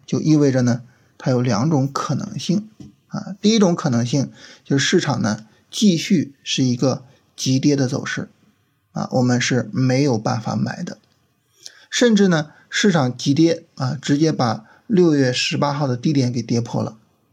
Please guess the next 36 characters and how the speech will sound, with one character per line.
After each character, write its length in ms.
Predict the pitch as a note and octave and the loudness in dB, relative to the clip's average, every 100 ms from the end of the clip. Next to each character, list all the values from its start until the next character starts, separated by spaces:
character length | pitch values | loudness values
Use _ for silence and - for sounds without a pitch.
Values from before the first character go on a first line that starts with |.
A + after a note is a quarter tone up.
| _ - _ _ | _ -20 _ _
这 120 | - | 2
就 120 | G#3+ | 4
标 360 | G3 G3+ G3+ A#3 | 4 4 4 4
志 160 | G#3+ G3+ | 4 2
着 300 | B2+ A2+ - - - _ | 2 0 -4 -20 -20 _
大 200 | F#3 D#3 | -2 -2
盘 280 | - C3 G#3 | 0 -2 0
进 220 | - D#3 | 0 2
入 140 | C#3 | 2
到 160 | C3+ C3 | 2 0
了 100 | B2 | 0
一 100 | B2 | 0
个 280 | B2 A#2+ - _ _ - | 0 -2 -4 _ _ 0
波 200 | F3 F3 | 2 4
段 280 | F3 C3 | 2 0
调 280 | - - C3 | -4 -4 -2
整 180 | D3+ B2+ | 0 0
之 140 | - | -2
中 200 | B2 - - _ _ _ _ _ _ _ | -6 -8 -10 _ _ _ _ _ _ _
啊。 160 | - - | -6 0
而 180 | D3 C#3+ | 0 2
在 200 | E3+ D#3 | 2 2
这 240 | - A#3+ | 2 4
个 100 | D3+ | 4
时 160 | B2+ C3+ | 0 -2
候 180 | C3 | 0
呢， 240 | B2 A2 A2 - - _ | 0 0 -4 -18 -20 _
那 100 | - | -2
么 200 | B2+ A#2+ - | 0 0 0
我 120 | B2 | 0
们 220 | A#2 A2+ | 2 0
是 360 | A2+ B2 A2 - _ _ _ - | 0 -2 -2 -6 _ _ _ -2
更 260 | F#3+ D3+ | 2 2
不 140 | A#2+ C3 | 0 -2
能 160 | A#2+ | -2
够 200 | A#2+ G#2+ | -2 -4